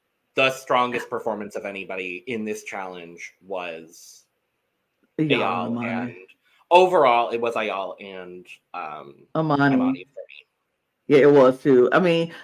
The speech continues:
Speaker 2: Liberty was doing okay, but then she lost her rope. Her rope got tangled at the top, and so she
Speaker 1: Yeah.
Speaker 2: couldn't get back up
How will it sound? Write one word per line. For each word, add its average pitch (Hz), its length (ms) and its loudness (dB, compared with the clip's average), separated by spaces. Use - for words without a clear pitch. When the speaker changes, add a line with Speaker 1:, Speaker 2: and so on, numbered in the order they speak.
Speaker 2:
Liberty 262 280 8
was 262 160 6
doing 214 160 6
okay, 165 400 4
but 180 180 -2
then 170 160 4
she 175 200 -6
lost 151 340 6
her 147 120 2
rope. 127 340 2
Her 165 80 6
rope 175 240 8
got 170 200 6
tangled 160 340 2
at 143 100 4
the 131 80 -2
top, 160 500 2
and 143 200 2
so 147 120 6
she - 160 -2
Speaker 1:
Yeah. - 100 -4
Speaker 2:
couldn't 190 400 4
get 151 80 -4
back 139 280 2
up 147 340 4